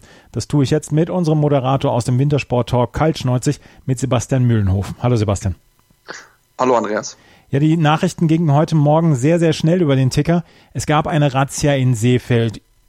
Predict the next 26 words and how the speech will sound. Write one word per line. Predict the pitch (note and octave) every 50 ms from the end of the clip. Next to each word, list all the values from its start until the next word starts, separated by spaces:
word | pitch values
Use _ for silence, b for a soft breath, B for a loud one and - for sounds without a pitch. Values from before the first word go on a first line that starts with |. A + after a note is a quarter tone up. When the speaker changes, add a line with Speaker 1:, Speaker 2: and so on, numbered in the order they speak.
| _ _ -
Speaker 1:
gegen | D#3 D3+ C#3+ D3+ D#3 C#3
verschiedene | - - D3+ B2+ - - E3+ G#3 G#3 G#3 G3 -
Teams, | - - F3 F#3 F#3+ G3 - -
gegen | C#3+ C#3+ C#3 C3+
verschiedene | - C3+ - - - E3+ F3 F3+ D#3+ -
Sportler | - - D#3+ D3+ D#3 D#3 - D#3 D3 C#3+ - B B B B B B B
und | B C#3 C#3 C#3
in | D#3 B2+
verschi-, | - - - - - E3+
an | - C3+ B2
verschiedenen | - C#3 B2+ - - E3 D#3+ E3 D#3+ -
Orten, | B2+ C3 D3 - F3+
unter | - E3 D#3+ D3+ F3 -
anderem | D3 D3+ D3+ D3 C#3 C3+
dann | D3+ D3
auch | - B2+ B2+
ein | C3 C3+ B2
Sportarzt | - - C3+ C#3 C#3+ - C3+ C3 B2 - -
in | C#3+ C#3+
Erfurt. | - - - A#2 - - A#2 G#2 F#2
Was | C#3 D3+ - - -
war | D3 C#3 C#3+ C#3+
genau | C3+ C3 C3 B2+ B2+ A#2+
vorgefallen? | - - B2 A2 G#2+ F#2+ D#2+ G2+ G2 F#2+ F2+ - _ _ _ _ _ _ _ _ _ _ _ _ _ _ _ _ _ _ b b b b -
Speaker 2:
Genau, | C3 B2+ A#2+ G#2+ G#2
und | G2+ G#2+ A2 A2 A2+ A2+